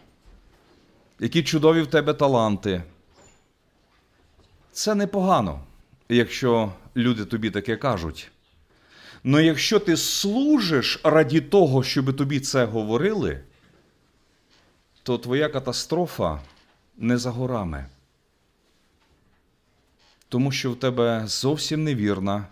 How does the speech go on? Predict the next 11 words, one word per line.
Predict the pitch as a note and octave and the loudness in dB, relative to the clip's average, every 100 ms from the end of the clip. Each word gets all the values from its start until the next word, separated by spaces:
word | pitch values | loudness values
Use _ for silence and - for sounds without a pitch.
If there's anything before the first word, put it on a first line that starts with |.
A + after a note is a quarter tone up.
| _ | _
мета | - G2+ F#2 F#2 F#2+ F#2+ F#2+ - | -4 -2 -2 0 0 -2 -6 -16
служіння. | - - F#2+ F#2 F2 F#2 D#2+ C#2 C#2 _ _ _ _ _ _ _ _ _ _ _ _ _ _ _ _ _ _ _ _ _ - | -16 -12 -6 -6 -4 -4 -6 -10 -14 _ _ _ _ _ _ _ _ _ _ _ _ _ _ _ _ _ _ _ _ _ 0
Мета | B2 C3 D#3+ | 0 2 0
служіння | D3 C#3+ D3 D3 C#3 | 0 0 2 2 2
не | C3+ C3+ | 2 2
для | B2+ C3+ | 0 -2
того, | E3 C#3+ A2+ | -2 -4 -4
щоб | - A2+ A2+ | -6 -4 -4
своє | - A#2 B2 | -4 -2 -2
ім'я | C3 B2+ A2+ E2+ C#2 - | -2 -2 -2 -4 -10 -14
прославляти. | - F2+ - F#2 F#2+ F#2+ D#2+ - | -10 -10 -8 -8 -6 -8 -10 -16